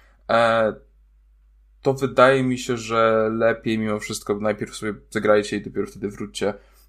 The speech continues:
mm, odsłuchać, e, to, co mam do powiedzenia. E, ja tak przynajmniej zrobiłem i faktycznie, e, cieszę się, bo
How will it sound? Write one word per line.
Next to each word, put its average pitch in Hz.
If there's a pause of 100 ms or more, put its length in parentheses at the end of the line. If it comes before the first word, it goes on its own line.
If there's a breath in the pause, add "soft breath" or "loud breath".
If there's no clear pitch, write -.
(100)
mm, 107
odsłuchać, 107 (340)
e, 101
to, 104
co -
mam 104
do 101
powiedzenia. 120 (340 loud breath)
E, 113
ja 117
tak 123
przynajmniej 113
zrobiłem 113
i 107
faktycznie, 107
e, 107 (240)
cieszę 120
się, 117
bo 110